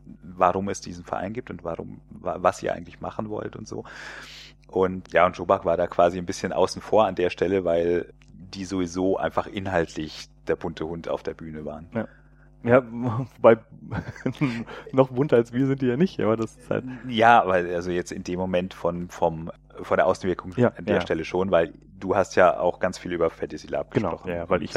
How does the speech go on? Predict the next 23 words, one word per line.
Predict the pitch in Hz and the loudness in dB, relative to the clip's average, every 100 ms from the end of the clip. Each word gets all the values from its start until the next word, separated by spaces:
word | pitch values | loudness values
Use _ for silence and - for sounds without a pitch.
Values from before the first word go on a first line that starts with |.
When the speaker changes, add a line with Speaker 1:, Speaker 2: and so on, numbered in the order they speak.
| 82 | -4
Speaker 2:
hab | - | -4
Speaker 1:
die | 92 | 2
halt | 90 85 - - - | 2 2 -2 -20 -2
Speaker 2:
persönlich | 104 92 90 | 2 6 6
Speaker 1:
gar | 95 | 4
nicht, | 98 - | 0 2
weil | 85 87 | 2 2
sie | - | -4
kein | - 85 | -6 -6
Fantasy | - 87 - | -6 -10 -12
Lab | 82 80 - | -6 -4 -4
machen. | 76 - | -6 -6
Also | 71 87 | -10 -2
sie | |
machen | 85 80 85 | -2 0 0
gar | 82 | 0
kein | 85 80 | 0 -4
Fantasy | - 78 - - | -8 -20 -18 -8
Lab. | 73 - - - | -6 -6 -10 -6
Speaker 2:
Ja. | 107 - | -6 0
Speaker 1:
Ihr | 95 | 2
macht | 101 101 - | 4 2 2
zwar, | - 87 | 6 6